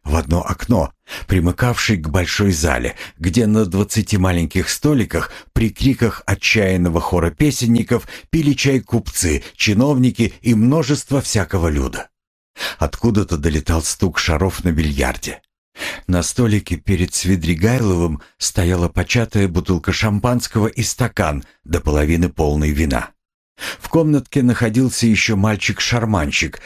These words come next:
с маленьким ручным органчиком и здоровая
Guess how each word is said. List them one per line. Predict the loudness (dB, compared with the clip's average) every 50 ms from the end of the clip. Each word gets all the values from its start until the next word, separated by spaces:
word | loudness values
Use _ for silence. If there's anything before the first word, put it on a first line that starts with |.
| -20 -12 _
с | -6 -4
маленьким | -2 0 0 0 0 0 -2 -2 -4 -2 0
ручным | -2 0 -2 -2 -2 0 -2 -2 0 -2
органчиком | -4 -2 0 0 -2 -2 -2 -4 -6 -4 -4 -6 -8 -8 -12 _ -10 -10 -10 -4 0
и | 2 2
здоровая | 2 2 2 2 2 4 2 2 2 2 2 0 0 -2